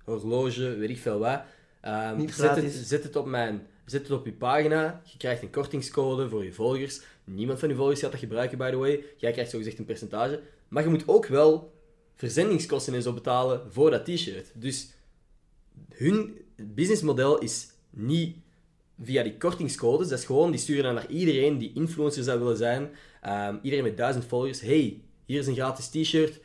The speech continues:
Speaker 1: en je kunt influencer worden", zogezegd. Maar dan moet jij het betalen aan hen. En dat is hoe zij hun geld verdienen.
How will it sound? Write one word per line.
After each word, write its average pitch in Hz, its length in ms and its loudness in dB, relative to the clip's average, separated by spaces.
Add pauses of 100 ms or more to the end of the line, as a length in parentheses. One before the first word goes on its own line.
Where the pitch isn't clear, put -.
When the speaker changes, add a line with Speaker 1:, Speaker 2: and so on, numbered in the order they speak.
(200)
Speaker 1:
en 123 140 -2
je 113 80 -8
kunt 127 240 -4
influencer 113 520 -4
worden", 131 340 2
zogezegd. 131 460 -4 (400)
Maar 120 140 -4
dan 151 100 6
moet 165 140 2
jij 196 120 2
het 165 120 2
betalen 139 440 -2
aan 120 140 -2
hen. 135 260 -2 (260)
En 120 120 -2
dat 170 100 4
is 180 100 2
hoe 135 100 -4
zij 139 200 2
hun 117 100 0
geld 127 260 -2
verdienen. 101 380 -8